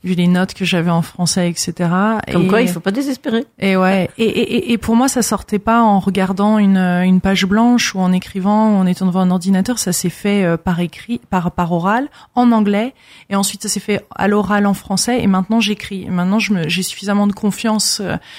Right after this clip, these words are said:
Speaker 1: euh, en moi qui, et, et ça, ça sort, ça sort, ça sort, ça sort.
Speaker 2: Et
Speaker 1: Mais
Speaker 2: c'est agréable d'écrire aussi, hein.
Speaker 1: et
Speaker 2: C'est
Speaker 1: c'est
Speaker 2: encore autre chose.
Speaker 1: et c'est thérapeutique. Et finalement, depuis l'âge de huit ans, j'écrivais déjà mon journal intime. Donc, euh, c'est, ça s'est passé comme ça. Et,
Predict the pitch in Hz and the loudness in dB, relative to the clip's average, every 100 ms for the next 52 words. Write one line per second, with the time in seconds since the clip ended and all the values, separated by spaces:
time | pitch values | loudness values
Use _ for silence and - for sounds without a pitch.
0 | - - - 175 185 190 196 233 262 - | -20 -12 -4 0 2 2 4 2 0 -4
1 | 208 190 185 196 190 196 180 190 - - | -4 -2 -2 -2 -2 -2 -2 -4 -4 -4
2 | 208 - 151 - 202 185 214 214 - 190 | -2 -2 -4 -4 -4 -2 -2 -2 -4 -4
3 | 196 - 185 196 180 190 220 190 214 320 | -6 -8 -6 -2 0 2 2 2 0 0
4 | 311 - 220 180 175 - 175 196 190 180 | 0 -2 -2 -2 -4 -4 -2 0 0 0
5 | 247 285 - 202 208 - 220 226 214 202 | 0 0 0 0 2 0 0 0 0 0
6 | 226 320 311 - 208 - 202 202 240 202 | 0 -2 -4 -2 -2 0 0 4 4 2
7 | - 196 202 185 202 190 196 240 233 202 | 0 0 0 0 0 -2 -2 0 2 0
8 | - 196 190 180 180 202 190 175 185 180 | -2 -2 0 0 0 0 2 2 2 2
9 | 175 180 - 254 226 185 180 190 175 180 | 2 0 0 2 4 2 0 -2 -2 -2
10 | - 185 180 175 175 180 - 185 220 214 | -4 -4 -4 -4 -6 -6 -4 -2 0 0
11 | 190 233 220 202 190 - - 202 185 | -2 -2 0 0 2 0 0 -2 -2